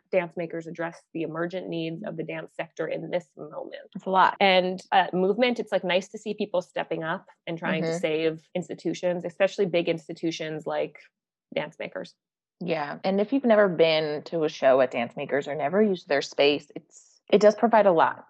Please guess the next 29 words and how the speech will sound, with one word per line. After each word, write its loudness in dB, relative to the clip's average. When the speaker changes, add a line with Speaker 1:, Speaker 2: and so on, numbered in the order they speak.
Speaker 2:
There's, 6
like, 4
multiple 4
rehearsal 2
spaces 0
that -2
you -10
can -8
rent. 0
There's 0
a -2
black 2
box 4
theater 2
space. 2
There 2
is -2
green 2
rooms. 0
It's, -2
you -2
can -2
rent 2
it -2
for 0
parties 0
and -2
events. 2
And -4